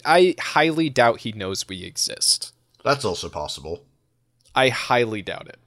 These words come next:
Speaker 1: Uh, you know, because there's other YouTubers that are great, that would have been great for that video, that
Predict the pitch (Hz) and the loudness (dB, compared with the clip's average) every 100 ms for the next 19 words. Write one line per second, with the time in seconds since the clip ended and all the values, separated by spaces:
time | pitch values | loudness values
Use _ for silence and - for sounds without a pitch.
0 | _ _ _ _ - 107 104 101 _ _ | _ _ _ _ 2 4 4 2 _ _
1 | _ _ 165 170 160 180 180 185 165 208 | _ _ -2 0 0 4 6 6 6 6
2 | 196 156 120 - 123 131 127 107 98 - | 8 6 4 -2 -4 -2 -4 -2 -2 -2
3 | 101 92 92 90 95 107 - - 107 101 | -2 -4 -6 -6 0 0 -2 -6 -8 -6
4 | 98 98 92 98 104 - 98 82 90 90 | -8 -10 -6 -4 -4 -6 -8 -8 -8 -8
5 | 87 90 90 90 | -6 -8 -4 -4